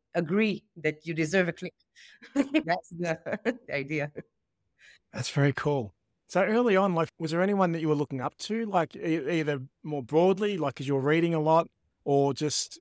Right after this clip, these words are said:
Speaker 2: you know, within the organizations that you were working in? Like, h-, how did you, how did you get ahead in those early days?
Speaker 1: I read everything. Back then it was Matt Cutts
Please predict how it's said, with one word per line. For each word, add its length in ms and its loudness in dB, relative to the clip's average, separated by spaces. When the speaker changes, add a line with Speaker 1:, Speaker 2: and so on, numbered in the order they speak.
Speaker 2:
you 100 -10
know, 100 -2
within 300 -4
the 80 -2
organizations 600 -2
that 60 -8
you 80 -4
were 40 -4
working 640 -4
in? 240 -6
Like, 180 -4
h-, 200 -8
how 180 0
did 140 -4
you, 260 -2
how 120 -6
did 100 -6
you 60 -8
get 120 4
ahead 380 2
in 120 -4
those 200 0
early 220 -2
days? 360 -6
Speaker 1:
I 160 -4
read 200 -6
everything. 460 -20
Back 220 2
then 180 4
it 140 -4
was 180 -8
Matt 240 -2
Cutts 720 -2